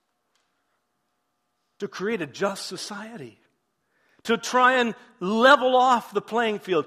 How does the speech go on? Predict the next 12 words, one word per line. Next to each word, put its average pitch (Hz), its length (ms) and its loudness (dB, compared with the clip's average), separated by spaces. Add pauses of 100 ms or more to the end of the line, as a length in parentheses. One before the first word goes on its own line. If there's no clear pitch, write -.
(140)
to - 120 -16
try 269 280 4
and 220 100 0
lift 226 480 2
up 254 320 2
the 185 80 -2
ones 185 720 -2 (1700)
that 175 200 2
had 175 180 0
a 165 100 2
hard 170 280 -2
start - 560 -10